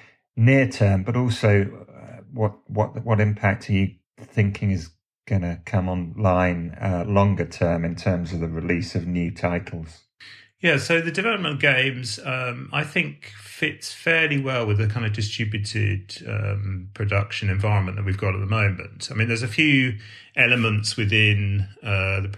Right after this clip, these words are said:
Speaker 2: the production processes, things like voiceover, motion capture,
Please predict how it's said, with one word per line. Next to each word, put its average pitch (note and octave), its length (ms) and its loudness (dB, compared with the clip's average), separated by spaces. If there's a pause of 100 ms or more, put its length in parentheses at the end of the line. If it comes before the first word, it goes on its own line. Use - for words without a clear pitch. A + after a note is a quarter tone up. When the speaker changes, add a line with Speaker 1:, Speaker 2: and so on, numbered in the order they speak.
(240)
Speaker 2:
the G#2+ 160 -10
production G2+ 440 -2
processes, C#3 600 0
things G2 220 -2
like F#2 160 -6
voiceover, G#2 880 0
motion G2 440 0
capture, G#2 840 -2